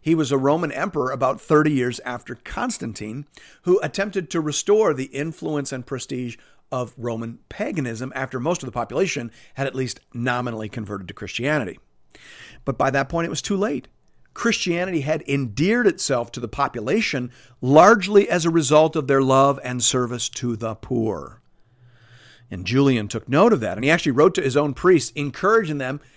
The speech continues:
to copy the example of the Christians. He said,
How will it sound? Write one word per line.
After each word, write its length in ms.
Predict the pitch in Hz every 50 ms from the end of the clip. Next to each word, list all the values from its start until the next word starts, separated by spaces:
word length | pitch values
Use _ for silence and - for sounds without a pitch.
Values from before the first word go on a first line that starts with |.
| - _ _ -
to 120 | - 170
copy 500 | - - - - 175 175 190 - 220 208
the 140 | 165 190 202
example 380 | 190 - 202 202 202 233 233
of 40 | 226
the 60 | 226
Christians. 560 | - - 277 262 - - 165 101 85 - - _ _ _ _ - - - - - -
He 100 | - 190
said, 260 | 185 - 208 202 -